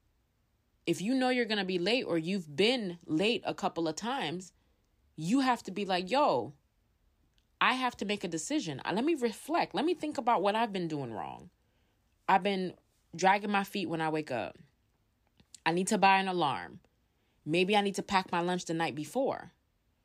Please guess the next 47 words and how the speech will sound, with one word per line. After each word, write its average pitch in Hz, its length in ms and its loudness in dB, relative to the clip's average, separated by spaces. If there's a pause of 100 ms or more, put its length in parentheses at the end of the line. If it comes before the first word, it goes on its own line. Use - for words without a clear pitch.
(720)
Maybe 196 340 0
I 190 80 2
need 190 200 -2
to - 180 -2
X, - 240 -4
you 220 100 0
know, 247 140 2
it's 254 220 -2
like, 220 120 2 (140)
you, 285 220 8
what 196 200 4
are 320 100 6
you 277 180 2
doing?" 147 420 -2 (340)
Because 233 220 -2
it's 240 160 -4
so 294 420 4
easy 190 680 -2 (280)
to 185 80 -4
put 240 220 -2
the 202 60 -2
power 214 460 2
in 147 120 -4
somebody 165 320 -2
else's 165 300 -4
hand, 147 280 -6
to 160 80 -6
put, - 280 -4 (340)
you 202 100 -4
know, 196 300 2 (120)
but 180 160 6
we 240 80 6
don't, 254 200 4
we 190 120 2
don't 190 180 2
realize 185 360 2
that 151 140 0
it's 113 140 -6
power. 143 580 -2 (960)
We 170 120 0
don't 208 180 2
realize 196 400 4
that 156 120 0
it's 123 200 -8
power 240 400 2
that 143 200 -2
we're, 143 140 -6